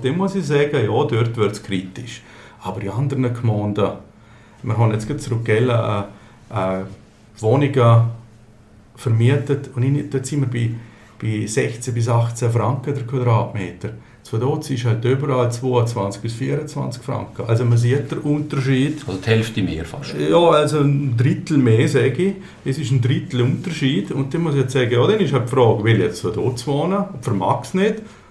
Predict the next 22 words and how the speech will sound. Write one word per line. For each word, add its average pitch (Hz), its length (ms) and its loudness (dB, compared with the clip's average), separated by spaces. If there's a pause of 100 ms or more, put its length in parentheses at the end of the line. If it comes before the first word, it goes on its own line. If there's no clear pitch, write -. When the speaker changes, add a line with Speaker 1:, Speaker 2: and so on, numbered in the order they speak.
(140)
Speaker 1:
oder 139 260 4
gehe 131 320 4
in 113 80 4
eine 107 40 2
andere 160 340 0
Gemeinde, 165 320 -2
aber 151 100 -6
vermag 180 420 -2
es - 100 -10
dort. - 340 -2
Und 123 120 -2
es 180 160 2
ist 170 180 -4
dann 139 100 2
schon 165 160 0
wieder 175 120 2
das - 140 -8
Thema, 156 280 0
wo 135 100 4
ich 131 140 0
sagen 127 220 2
muss, 120 200 2